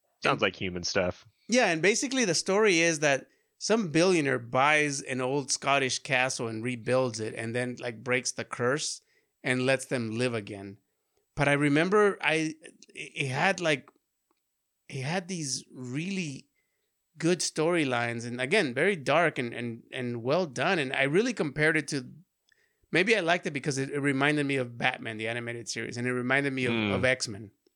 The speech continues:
Speaker 2: because it, it was very complex in that sense where, like, they, they, they were not, like you said, they were not talking to kids. They were talking to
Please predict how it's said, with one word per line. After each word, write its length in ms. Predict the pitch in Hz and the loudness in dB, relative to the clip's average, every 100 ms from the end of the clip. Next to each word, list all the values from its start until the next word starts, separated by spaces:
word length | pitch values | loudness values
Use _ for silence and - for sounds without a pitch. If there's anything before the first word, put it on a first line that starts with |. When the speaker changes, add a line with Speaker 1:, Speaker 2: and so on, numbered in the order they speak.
| _ _ _ _ _ _ - | _ _ _ _ _ _ -8
Speaker 2:
because 300 | 131 127 135 | -2 0 2
it, 160 | 127 - - - _ | 2 -2 -16 -20 _
it 100 | - | 0
was 120 | 147 135 | 0 4
very 240 | 170 185 | 4 4
complex 480 | 156 143 147 151 - | 2 -2 0 0 0
in 80 | 123 | -4
that 180 | 113 | -4
sense 320 | - 147 127 113 | 0 0 0 -2
where, 120 | 113 | -4
like, 340 | 110 110 110 - _ _ _ _ _ - _ - | -2 -2 -6 -12 _ _ _ _ _ -20 _ -2
they, 340 | 135 135 127 | 2 4 2
they, 440 | 135 135 131 131 143 | 2 2 2 -2 -2
they 160 | 131 127 | 0 2
were 180 | 131 | 2
not, 240 | 131 147 147 | 2 2 2
like 160 | 127 | -2
you 80 | 123 | -2
said, 180 | 123 135 | -2 0
they 120 | 120 | 0
were 100 | 120 | -2
not 180 | 120 131 | 0 0
talking 320 | - 123 123 | 0 -2 -4
to 100 | 107 | -12
kids. 320 | 107 127 107 117 | -6 -6 -4 -6
They 80 | |
were 120 | 107 107 | -6 -6
talking 460 | - 117 120 113 | -6 -6 -6 -10
to 320 | 110 110 107 | -8 -10 -10